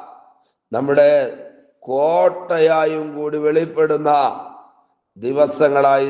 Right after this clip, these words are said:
തീരട്ടെ. അടുത്ത പദം പറയുന്നു, എൻ്റെ രക്ഷകൻ.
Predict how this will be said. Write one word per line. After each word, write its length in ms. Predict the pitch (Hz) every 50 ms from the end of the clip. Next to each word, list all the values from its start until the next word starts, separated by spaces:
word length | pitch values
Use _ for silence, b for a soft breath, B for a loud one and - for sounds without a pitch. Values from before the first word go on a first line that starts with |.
| 135 -
തീരട്ടെ. 520 | 131 135 139 135 131 131 123 127 123 113 92 - - - - - - _ _ _ _ _ _ _ _ _ _ _ _ _
അടുത്ത 240 | 113 131 170 165 208 196 185
പദം 300 | 170 175 165 175 180 185
പറയുന്നു, 520 | 180 180 175 175 175 180 175 175 170 170 170 160 147 135 147 139 135 127 139 147 156
എൻ്റെ 360 | 156 160 165 165 165 170 165 160 160 147 135 - - - - - - _ _ _ - - 107 107
രക്ഷകൻ. 920 | 120 135 139 135 - - - - - - - 165 151 151 151 143 127